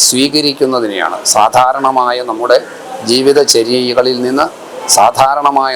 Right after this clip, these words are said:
നമ്മുടെ ജീവിതക്രമത്തിൽ നിന്ന് വ്യത്യസ്തമായ ഒരു ജീവിതചര്യയെ ഒരു നിശ്ചിതമായ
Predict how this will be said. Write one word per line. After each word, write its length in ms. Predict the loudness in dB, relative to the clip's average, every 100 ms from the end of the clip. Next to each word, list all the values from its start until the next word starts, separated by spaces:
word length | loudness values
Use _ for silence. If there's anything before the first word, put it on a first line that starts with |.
| -4
നമ്മുടെ 240 | -2 -2 -2
ജീവിതക്രമത്തിൽ 760 | -4 0 0 2 0 0 -2 -4 -2
നിന്ന് 180 | -2 -2 -6 -14 -6 -2
വ്യത്യസ്തമായ 840 | 0 0 0 0 0 2 2 0 0
ഒരു 120 | 0 -2 -2
ജീവിതചര്യയെ 920 | 0 2 2 2 2 2 2 2 0 -2 -10 -16 -12 -2 2
ഒരു 100 | 4 4
നിശ്ചിതമായ 640 | 2 2 2 2 2 0